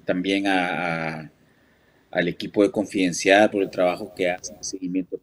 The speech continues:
tan fabuloso a todo lo que tenga que ver con la crisis migratoria y la situación de los migrantes en, eh, de camino hacia, hacia, hacia Estados Unidos, ¿no? Al doctor Bell, siempre es un gusto escucharlo y, y agradecerle a tu audiencia por, por vernos esta noche, ¿no?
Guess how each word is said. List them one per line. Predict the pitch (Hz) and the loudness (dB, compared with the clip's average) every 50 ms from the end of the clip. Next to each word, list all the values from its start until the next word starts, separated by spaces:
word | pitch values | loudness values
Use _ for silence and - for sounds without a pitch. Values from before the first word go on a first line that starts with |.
| _ | _
tan | - 277 - | -14 -12 -8
fabuloso | - 104 98 92 90 90 92 95 92 - 104 | -4 -2 -2 -2 -2 -2 -2 -2 -2 -2 -6
a | - - | -8 -4
todo | 95 92 92 | -2 -2 0
lo | 95 92 | -2 -4
que | - - | -6 -8
tenga | - 95 92 95 90 - | -12 -10 -8 -8 -8 -8
que | - 90 | -6 -6
ver | 87 90 87 | -6 -6 -6
con | - 95 90 | -6 -6 -6
la | 85 | -6
crisis | - - 92 82 95 92 | -8 -12 -16 -16 -16 -14
migratoria | 92 92 92 90 85 80 - - 90 92 95 101 | -14 -12 -10 -8 -8 -10 -8 -6 -6 -4 -4 -4
y | 95 | -6
la | 85 | -8
situación | 82 95 87 - 82 - 92 87 90 | -10 -10 -10 -10 -10 -10 -10 -12 -12
de | 92 87 | -12 -14
los | 90 90 | -14 -16
migrantes | 90 87 85 85 87 92 95 - - 98 - - | -16 -14 -10 -6 -6 -6 -6 -6 -8 -10 -10 -10
en, | 87 87 87 82 - _ _ _ _ _ _ _ _ _ - - | -12 -14 -18 -20 -20 _ _ _ _ _ _ _ _ _ -18 -14
eh, | - - 67 76 78 80 78 80 90 90 - - | -12 -8 -6 -4 -4 -4 -4 -6 -6 -8 -8 -8
de | - 85 - | -10 -6 -4
camino | 90 87 90 95 95 95 | -4 -4 -4 -2 -4 -4
hacia, | 92 - - 98 95 90 87 85 | -4 -2 -2 0 0 0 0 -2
hacia, | - - 85 87 - - 92 87 82 82 82 82 80 78 - _ | -4 -6 -8 -10 -10 -8 -6 -4 -4 -4 -6 -8 -12 -16 -20 _
hacia | - - - 90 | -20 -18 -16 -16
Estados | - - 92 90 87 85 92 | -10 -6 -4 -2 -2 -4 -4
Unidos, | 92 98 117 131 120 101 90 90 | -2 0 2 2 2 0 0 0
¿no? | 104 110 123 143 - - _ _ _ _ _ _ _ _ _ _ _ _ | 2 2 2 2 0 -6 _ _ _ _ _ _ _ _ _ _ _ _
Al | - 95 95 | -6 -4 -2
doctor | 95 98 - - 107 104 104 | -2 -2 0 2 2 2 4
Bell, | 107 110 113 120 120 127 117 | 6 6 8 8 8 6 4
siempre | - - 117 120 117 110 117 104 | 2 4 4 4 4 4 2 -2
es | - | -2
un | 117 107 104 | 0 0 0
gusto | 113 117 117 - 117 | -2 -4 -6 -6 -8
escucharlo | 110 - - 90 - - 110 120 127 135 131 131 127 | -8 -8 -8 -4 2 4 6 6 6 4 4 4 4
y, | 123 120 113 - 60 85 | 4 2 0 -2 -2 -2
y | |
agradecerle | 98 98 95 95 95 90 - - 110 107 113 113 | -2 -2 0 -2 -2 -2 -2 -4 -2 -2 -2 -2
a | 107 | -2
tu | - | -4
audiencia | 104 98 107 110 113 117 - - 131 117 | -8 -6 -2 -2 -2 -2 -2 -4 -6 -6
por, | - 113 104 98 98 - | -6 -6 -6 -6 -8 -10
por | _ - 95 92 | _ -14 -10 -6
vernos | 98 98 110 113 110 - | -6 -4 -4 -4 -8 -10
esta | - - - 120 | -10 -12 -10 -10
noche, | 123 143 180 190 - - 92 | -8 -8 -8 -8 -8 -10 -10
¿no? | 101 127 196 | -8 -10 -10